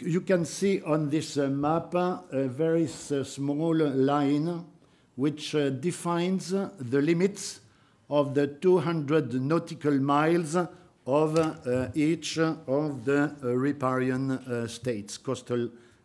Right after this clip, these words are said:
uh, states. That's very important. That is what is remaining as high sea. Later, on the eleventh of January two thousand thirteen, the Chinese published this new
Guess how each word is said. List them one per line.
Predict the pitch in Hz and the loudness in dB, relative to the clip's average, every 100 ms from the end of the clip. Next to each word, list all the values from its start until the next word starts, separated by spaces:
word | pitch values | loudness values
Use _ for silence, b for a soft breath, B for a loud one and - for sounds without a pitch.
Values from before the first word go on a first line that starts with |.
| B _ - | B _ -10
uh, | 127 117 | -6 -4
states. | 113 - 117 104 - - | -4 -4 -4 -4 -12 -6
That's | 131 147 - | -4 -4 -4
very | 143 139 | 0 0
important. | 127 135 123 160 156 156 - B B | 0 0 0 -2 -4 -6 -18 B B
That | - 143 147 | -2 0 4
is | 180 127 | 4 6
what | 135 160 147 | 4 2 2
is | 120 | 2
remaining | 127 127 151 160 165 170 165 - | 4 6 6 8 8 6 4 4
as | 135 151 131 | 6 6 4
high | 98 139 135 | 4 6 6
sea. | - - 107 104 - _ - 113 - _ _ - _ _ _ _ B B B B B B B - | 4 -4 -6 -10 -20 _ -20 -20 -20 _ _ -20 _ _ _ _ B B B B B B B 0
Later, | 147 185 180 160 131 110 117 - - | 2 4 6 6 4 0 -6 -16 -8
on | 143 151 143 | -2 0 4
the | 160 | 6
eleventh | 185 170 175 - | 6 4 2 2
of | 151 | 0
January | 117 151 147 147 147 | 0 0 4 4 4
two | 139 147 | 2 -2
thousand | 147 135 123 120 113 | -2 -2 0 -2 -2
thirteen, | 139 139 139 156 175 156 | -2 -2 -4 -2 -2 -2
the | 135 | -4
Chinese | - 143 147 156 175 151 156 B B B | -4 -2 0 2 0 0 -6 B B B
published | 165 170 156 139 - - - | 2 4 4 0 -4 -12 -10
this | 110 156 160 - | 0 2 2 -2
new | 131 123 139 160 190 165 | -4 -2 4 6 6 2